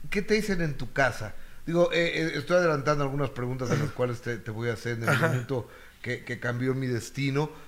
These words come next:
Speaker 1: pero, pues, tienes una señora desde hace
Speaker 2: Ajá.
Speaker 1: veintitrés años, ¿no?
Speaker 2: Sí, veinticuatro, para ser exacto, va a cumplir veinticuatro
Speaker 1: Ve-,
Speaker 2: años.
Speaker 1: ve-, ve-, veinticuatro.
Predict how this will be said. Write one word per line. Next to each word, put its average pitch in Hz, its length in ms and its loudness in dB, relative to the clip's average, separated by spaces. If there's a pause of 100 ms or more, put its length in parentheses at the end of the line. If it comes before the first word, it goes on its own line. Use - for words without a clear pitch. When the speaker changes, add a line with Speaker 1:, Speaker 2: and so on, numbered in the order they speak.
(200)
Speaker 1:
pero, 123 840 0 (440)
pues, 101 140 -12
tienes 180 320 -2
una 147 220 -2
señora 190 640 10
desde 151 240 2
hace 160 160 6
Speaker 2:
Ajá. 175 300 12
Speaker 1:
veintitrés 175 360 6
años, 180 320 8
¿no? 156 220 6
Speaker 2:
Sí, 180 280 6
veinticuatro, 196 920 6
para 180 160 6
ser 185 140 4
exacto, 170 320 4
va 160 60 2
a - 20 0
cumplir 156 240 -2
veinticuatro 143 440 -2
Speaker 1:
Ve-, 147 60 4
Speaker 2:
años. 143 120 -2
Speaker 1:
ve-, 151 120 0
ve-, 147 220 4
veinticuatro. 143 960 2